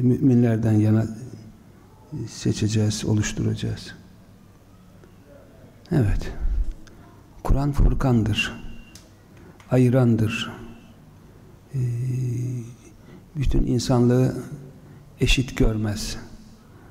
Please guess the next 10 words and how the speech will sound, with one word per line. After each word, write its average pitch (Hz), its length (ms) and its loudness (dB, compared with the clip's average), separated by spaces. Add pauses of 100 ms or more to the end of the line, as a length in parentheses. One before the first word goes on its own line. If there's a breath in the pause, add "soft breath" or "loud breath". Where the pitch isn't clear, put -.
(120 loud breath)
aynı 117 340 2
kabul 110 340 2
etmez. 107 540 -8 (1040 loud breath)
Yaratılış 127 540 2
açısından, 113 580 2
hukuk 113 340 2
açısından 113 680 0 (680 loud breath)
eşit 117 340 -2
olsalar 117 560 0
da 135 220 0